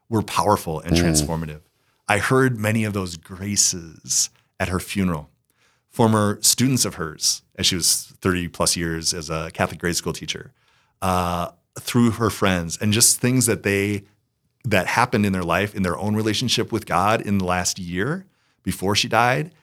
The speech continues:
Speaker 1: and they came to know of her prayers for her and really attributed those graces to her prayers.
Speaker 2: Mm.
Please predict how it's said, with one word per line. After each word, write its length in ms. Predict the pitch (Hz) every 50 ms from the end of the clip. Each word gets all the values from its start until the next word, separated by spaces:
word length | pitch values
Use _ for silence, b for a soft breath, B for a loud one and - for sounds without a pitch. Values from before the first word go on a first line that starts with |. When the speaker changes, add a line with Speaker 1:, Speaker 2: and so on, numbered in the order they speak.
| _ _ _ -
Speaker 1:
and 320 | 113 110 104 104 104 101
they 60 | 104 101
came 240 | - - 127 139 143
to 80 | -
know 180 | 110 95 98 104
of 80 | 107 90
her 100 | 98 82
prayers 320 | - - 92 90 98 101
for 140 | - - 67
her 40 | 69
and 160 | - 98 98 92
really 180 | 92 90 87
attributed 400 | 82 - - - 92 90 90 82
those 160 | 87 85 78
graces 340 | 71 - 85 82 - - 80 -
to 100 | - 76
her 140 | - 78 76
prayers. 480 | - - 78 73 71 73 - - - -
Speaker 2:
Mm. 340 | 82 87 87 82 78 73